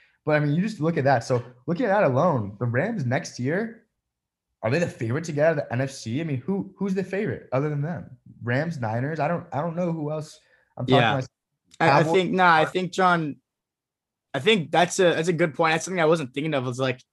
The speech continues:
Speaker 2: when I look at the A F C, there's definitely the clear teams. All right, who can make it? And the, and the N F C is definitely a little bit more in, in limbo. And I think this year, something we were talking about before the show was,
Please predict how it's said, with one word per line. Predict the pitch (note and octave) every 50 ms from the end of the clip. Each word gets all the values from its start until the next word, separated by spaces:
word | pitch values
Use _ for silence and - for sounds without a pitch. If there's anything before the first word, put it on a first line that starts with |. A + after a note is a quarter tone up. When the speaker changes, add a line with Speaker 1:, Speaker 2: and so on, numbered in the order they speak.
| _
Speaker 2:
when | - D#3 D3
I | D3
look | D#3 D#3 D3+ -
at | D#3+ C#3
the | C#3+
A | C#3+ D3 D3+
F | C3+
C, | - - C#3 C3+ A#2+
there's | B2 B2+ A#2+
definitely | C#3 C#3+ C3 D3 C#3 C3+
the | B2+
clear | - - D3 C3
teams. | B2 - C#3 C3 B2
All | C3+
right, | C3+ B2 A#2 A2
who | A2 D#3 E3+ B2+
can | - - D#3 C#3+ C#3+ C#3
make | D3 D3+ D3 -
it? | E3 E3 - - _ _ _ _ _ _ _ _
And | D#3+ D#3
the, | D#3 D#3 D3 D3+
and | D#3+
the | - D3+
N | F#3 G#3
F | F#3
C | - - G#3+ G3
is | D#3+ B2
definitely | - F3+ F3 F3 - F3+ F3
a | D#3
little | D3 D3 D3 C#3+
bit | C3+ C#3+ C#3
more | C#3 C#3 C#3 C3+ C3+ C3+
in, | C3 B2+ -
in | - C#3 B2+ A#2+
limbo. | B2 B2+ C3 C3 C#3+ D3 D#3
And | D#3+ D#3
I | D#3
think | D#3 - G3+ C#3+ -
this | - F#3 F3+ - -
year, | - D#3 D3+
something | C#3+ - D#3 D3+ D3
we | C#3+
were | C#3 C3+
talking | C#3 C#3+ C#3+ C#3
about | C3 B2
before | A#2+ - C#3+ C#3
the | C3+
show | B2+ - - C#3 C#3 C3+
was, | B2+ A#2+ A#2 A2 -